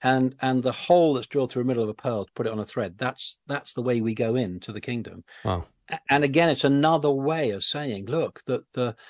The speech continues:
Speaker 1: the wealth, the richness, the treasure that God gives us is far greater than, than the, than the best thing that this world affords. But it doesn't come from your own effort. It doesn't come from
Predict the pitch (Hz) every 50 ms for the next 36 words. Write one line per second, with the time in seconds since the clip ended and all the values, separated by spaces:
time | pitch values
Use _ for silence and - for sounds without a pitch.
0 | - - _ _ - 131 127 120 110 117 117 143 170 190 196 170 - - - 139
1 | 123 123 123 127 135 170 185 - - - - - 127 101 - - - 120 - -
2 | - - - 156 170 196 185 165 160 135 127 113 104 123 113 110 101 101 120 120
3 | 120 110 98 92 85 - - - 113 - - _ _ _ - 285 269 254 247 240
4 | 233 190 160 135 151 139 135 135 147 - - - 95 90 90 98 101 104 - -
5 | 131 131 127 127 127 131 123 120 123 131 117 117 120 113 110 - 190 165 135 -
6 | - - 151 127 110 110 104 113 110 - - 107 95 92 92 _ - 131 104 85
7 | 85 87 - - _ - - - - - _ _ _ _ _ _ - - 175 185
8 | 180 131 - 180 208 233 214 247 247 202 160 - - - 180 196 214 208 196 180
9 | 143 - - - 120 101 95 95 101 110 110 _ _ _ _ _ _ _ - 131
10 | - - 143 143 147 147 139 139 135 - - 147 139 147 - _ _ _ _ -
11 | 131 117 - 160 156 151 143 160 139 - - - 147 143 151 147 - - - 135
12 | 135 135 135 135 135 139 -